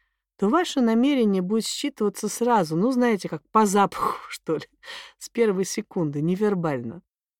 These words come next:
С таким человеком, ну, тут же прямо, опять же, невербально и очень быстро и неосознанно вступит в конфронтацию. Особенно, если контрпартнер склонен поспорить и поприпираться.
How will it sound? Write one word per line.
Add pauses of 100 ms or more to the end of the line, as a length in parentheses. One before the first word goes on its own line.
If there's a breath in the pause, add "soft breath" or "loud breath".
(120)
С
таким
человеком,
ну,
тут
же
прямо,
опять
же,
невербально
и
очень
быстро
и
неосознанно
вступит
в
конфронтацию. (580)
Особенно,
если
контрпартнер (480)
склонен
поспорить
и
поприпираться.